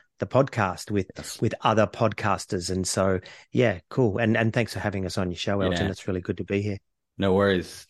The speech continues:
Speaker 2: No worries. Um, and yeah, I, I agree. It's always been e-, every single podcaster that I've connected with and done crossovers, we always stay in touch afterwards. Um, and, uh, it's just, it's a really positive connection to make. It's awesome. So I'm delighted to be, to be doing that with you guys. Um,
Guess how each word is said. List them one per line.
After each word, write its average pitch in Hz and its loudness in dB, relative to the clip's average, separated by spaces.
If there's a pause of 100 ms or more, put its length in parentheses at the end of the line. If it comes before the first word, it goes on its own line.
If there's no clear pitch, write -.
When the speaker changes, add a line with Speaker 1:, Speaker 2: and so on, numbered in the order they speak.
Speaker 2:
No 98 0
worries. 95 4
Um, 95 2
and 117 4
yeah, 131 6
I, 131 4
I 120 4
agree. 117 4
It's 95 0
always 117 6
been 104 0
e-, 107 -2
every 120 2
single 113 -2
podcaster 104 0
that 85 0
I've 82 -2 (100)
connected 90 -4
with 98 2
and 82 -2
done 85 0
crossovers, 90 -2
we 82 -2
always 92 2
stay - -2
in 80 -4
touch 87 -4
afterwards. 87 0
Um, 78 -2
and, 80 -4 (640)
uh, 80 2
it's 95 -2
just, 104 -6
it's 104 0
a 101 2
really 104 6
positive 90 0
connection 82 -6
to 67 -6
make. 60 -12
It's - -8
awesome. - -6
So - -10
I'm 71 -8
delighted 69 -6
to - -14
be, 69 -4 (140)
to - -10
be 73 -4
doing 71 -2
that 65 -2
with - -12
you 71 -2
guys. 62 -4 (180)
Um, 69 0